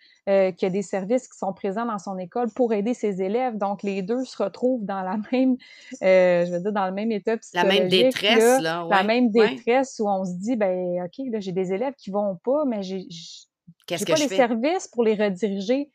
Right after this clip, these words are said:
Speaker 2: Ouais.
Speaker 1: Donc, euh, ça devient très inquiétant, euh, pour les enseignants aussi qui veulent accompagner ces jeunes-là au-delà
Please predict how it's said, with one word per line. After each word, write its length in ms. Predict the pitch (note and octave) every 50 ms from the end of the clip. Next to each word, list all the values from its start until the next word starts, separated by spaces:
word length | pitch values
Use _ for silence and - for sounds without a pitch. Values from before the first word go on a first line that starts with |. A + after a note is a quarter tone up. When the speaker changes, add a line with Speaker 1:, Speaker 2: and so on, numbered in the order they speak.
| _ _
Speaker 2:
Ouais. 120 | - G3 G#3
Speaker 1:
Donc, 240 | F#3+ F#3 F3+ - G3+
euh, 140 | F#3+ F#3+
ça 200 | F#3 - - F#3+
devient 240 | F#3 F3+ G#3 G#3 G#3
très 240 | - - B3+ C4 C4
inquiétant, 640 | C4 A#3+ A3 - - G3 F3+ - - A3+ B3+ C4+ C4 - _ _ _ - _ _ _
euh, 300 | - F#3+ F#3 F#3 F3+ F3+ F3 -
pour 140 | - G3 F#3+
les 140 | F#3+ F3+ G3
enseignants 460 | F#3 F#3 F3 - F#3 F#3 G#3+ A3+ A3+
aussi 240 | G#3 - - - A#3+ -
qui 100 | - F#3+
veulent 180 | F#3 G3+ G3+
accompagner 560 | G#3 G3 F#3+ - F#3 F3 - F3+ G3 A3 A#3+ A#3
ces 260 | - - G#3 F#3+ F3+
jeunes-là 520 | F3 F#3 F#3 F#3 F3+ F3+ F#3+ G#3+ A#3+ A#3 - -
au-delà 560 | A3 G#3 G3 F3+ F#3+ G3 G#3+ A#3 B3+ C4+